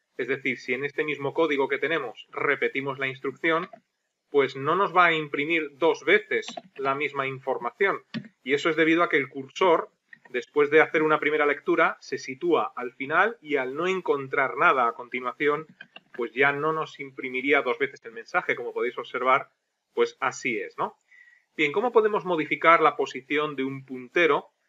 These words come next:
dentro del texto? Podemos hacer, por ejemplo, que nada más abrir el archivo, en vez de situarse al principio, pues se sitúe en medio,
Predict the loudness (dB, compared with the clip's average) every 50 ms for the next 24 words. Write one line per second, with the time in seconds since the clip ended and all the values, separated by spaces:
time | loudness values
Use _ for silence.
0 | _ _ _ -8 -2 0 0 0 0 0 2 4 4 4 2 2 -2 -4 -4 -4
1 | -6 -8 -8 -6 _ -2 -2 -2 -2 -4 -8 -4 -2 0 0 0 0 -2 -2 -2
2 | -2 -2 -6 -8 -2 0 0 0 2 0 -2 0 0 -2 0 0 0 0 -2 0
3 | -2 0 0 0 2 2 2 0 0 -2 _ -6 -4 -4 -2 -4 -6 -6 -10 -14
4 | -10 -6 -4 -4 -4 -6 -8 -12 -6 -2 -2 -2 -2 -2 -4 -6 -6 -8 -10 -8
5 | -6 -6 -4 -4 -4 -4 -4 -2 -2 -2 -2 -2 -6 _ -18 -18 -18 -18 -18 -16
6 | -10 -10 -10 -8 -6 -4 -4 -2 -2 -4 -4